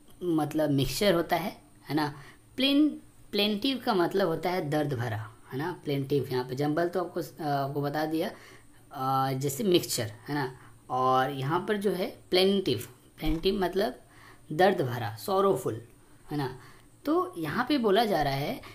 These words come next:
कि देहरादून में विभिन्न प्रकार के पक्षी थे और वहाँ सदा गाने चहचहाने की घाल मेल रहता था, यानी कि मिक्सचर रहता था। और इनसे ऊपर जो कोयल की दर्द भरी पुकार सुनाई देती थी, है ना। मतलब कुल मिला के कोयल सब पे हावी थी,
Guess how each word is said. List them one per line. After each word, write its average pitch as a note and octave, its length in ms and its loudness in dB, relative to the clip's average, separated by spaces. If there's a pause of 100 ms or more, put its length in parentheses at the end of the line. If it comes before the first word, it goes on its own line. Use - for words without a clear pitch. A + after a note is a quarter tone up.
(160)
कि G#3 60 0
देहरादून C4 480 0
में C4+ 80 0
विभिन्न A3 360 6
प्रकार F#3 320 6
के E3+ 60 2
पक्षी B2+ 460 -2
थे A#2 160 -4 (140)
और C3 100 0
वहाँ C3+ 220 2
सदा G#3+ 360 2
गाने G#3 480 2 (440)
चहचहाने D#3 760 2 (180)
की E3 220 0
घाल G#3+ 460 2
मेल G3+ 240 2
रहता C3 380 0
था, B2 200 -8
यानी D#3 180 -2
कि G3+ 260 4 (320)
मिक्सचर G#3+ 420 2
रहता B2 300 -2
था। - 280 -10 (380)
और D3+ 240 4
इनसे B3 380 4
ऊपर G3+ 420 2
जो F#3+ 160 2
कोयल B3+ 460 4
की C4+ 160 0
दर्द F3 400 2
भरी G#3 240 0
पुकार G3+ 380 2
सुनाई D3 320 0
देती A#2+ 300 -4
थी, G#2 200 -10 (520)
है D#3+ 60 0
ना। D#3 260 0 (340)
मतलब G#3+ 320 -2
कुल C4+ 120 0
मिला A#3 240 2
के A3+ 160 -4
कोयल A3 460 4
सब F3+ 200 -6
पे A3 80 2
हावी D3+ 360 4
थी, A2 280 -6